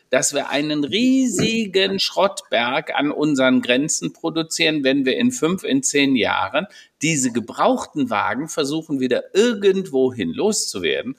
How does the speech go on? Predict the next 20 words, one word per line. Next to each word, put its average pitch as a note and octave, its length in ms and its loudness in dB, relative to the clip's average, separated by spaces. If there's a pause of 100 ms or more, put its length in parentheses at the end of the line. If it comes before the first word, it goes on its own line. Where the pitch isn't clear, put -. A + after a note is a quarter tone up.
(240)
Womöglich B2 600 2
müssen E3 360 -6
die D#3+ 160 -2
dann D#3 200 0
alle D3 380 -2
über C3+ 340 -2
eure G#2 320 0
Wertstoffhöfe A#2 1400 -2
<laughs> - 40 -8
laufen. - 560 -2 (260)
Oder F#3 380 4
V C#3+ 280 0
W D#3 240 2
hat E3+ 200 0
eine C3+ 120 0
Fabrik B2+ 640 0
neben D#3 400 2
der B2 100 4
Fabrik A2 540 0
stehen, F3 480 -2